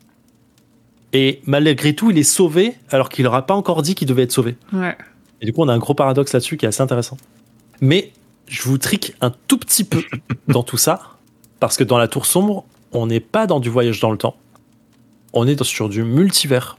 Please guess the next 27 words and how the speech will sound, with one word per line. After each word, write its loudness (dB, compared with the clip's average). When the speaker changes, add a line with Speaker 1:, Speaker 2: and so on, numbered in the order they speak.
Speaker 2:
Hmm. -8
Speaker 1:
Et 2
le 2
multivers, 0
c'est 0
ce -2
qui -6
sauve 2
tous 2
les 2
paradoxes 2
temporels 0
dans 0
la 2
pop -6
culture. -8
L'exemple 0
de 2
Jean 0
Grey 2
dans 0
X-Men 0
qui -4
voyage 2
dans 2
le 0
temps, 2